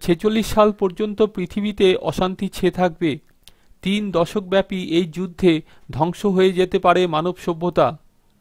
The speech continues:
বন্ধুরা, এই দুই প্রবল শক্তিধর দেশের মধ্যে একে অপরকে দেখে নেওয়ার এই প্রবণতা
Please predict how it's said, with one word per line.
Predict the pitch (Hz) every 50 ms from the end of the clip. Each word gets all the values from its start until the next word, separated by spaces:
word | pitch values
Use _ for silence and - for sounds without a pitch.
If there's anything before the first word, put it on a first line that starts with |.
| _ _ _ - - 135
বন্ধুরা, | 143 170 202 202 220 214 190 123 - - _ _ _ _ _ _ _ _ _ _ _ _ _ _ -
এই | 160 190 214 208
দুই | 185 214 226 220
প্রবল | 202 208 190 190 214 220 220
শক্তিধর | - - - 196 - - 208 185 208 202
দেশের | 185 165 170 170 - - 208 202 202
মধ্যে | 196 202 202 185 180 208 202 196
একে | - - 170 170 - - 202
অপরকে | 196 185 170 - 190 185 - - 190 170
দেখে | 127 131 139 - - 190
নেওয়ার | 190 190 185 185 190 185 185
এই | - 175 185
প্রবণতা | 180 - - 156 156 175 180 185 185 - - 175 131